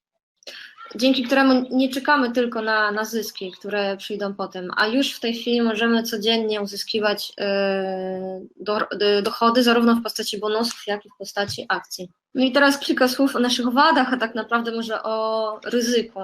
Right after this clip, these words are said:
który oczywiście, e, niesie,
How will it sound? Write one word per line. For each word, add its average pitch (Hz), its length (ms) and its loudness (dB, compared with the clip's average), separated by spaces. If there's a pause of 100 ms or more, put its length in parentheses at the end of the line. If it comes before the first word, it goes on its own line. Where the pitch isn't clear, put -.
(160)
który 185 360 -10 (680)
oczywiście, 202 640 -6 (420)
e, 214 60 -2 (380)
niesie, 202 600 0